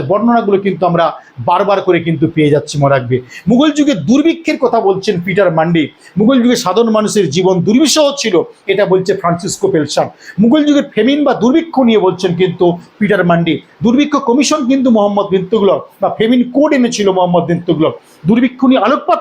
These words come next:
করেছেন পিটার মান্ডি, কিন্তু কৃষকদের দুঃখ দুর্দশা, সাধারণ মানুষের দুর্দশা নিয়ে কথা বলেছেন ফ্রান্সিসকো পেলসার। এই কথাগুলি একটু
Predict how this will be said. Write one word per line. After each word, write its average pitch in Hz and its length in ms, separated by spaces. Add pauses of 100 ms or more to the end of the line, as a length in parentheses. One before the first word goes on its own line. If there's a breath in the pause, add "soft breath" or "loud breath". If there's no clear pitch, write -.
করেছেন 254 320
পিটার 185 300
মান্ডি, 165 220 (300 loud breath)
কিন্তু 190 220 (180)
কৃষকদের 226 500 (320 loud breath)
দুঃখ - 200 (140)
দুর্দশা, 311 400
সাধারণ 202 380
মানুষের 190 320
দুর্দশা 233 340
নিয়ে 254 160
কথা 196 120
বলেছেন 170 380 (340 loud breath)
ফ্রান্সিসকো 180 500
পেলসার। 156 400 (200 soft breath)
এই 175 140
কথাগুলি 208 380
একটু 220 160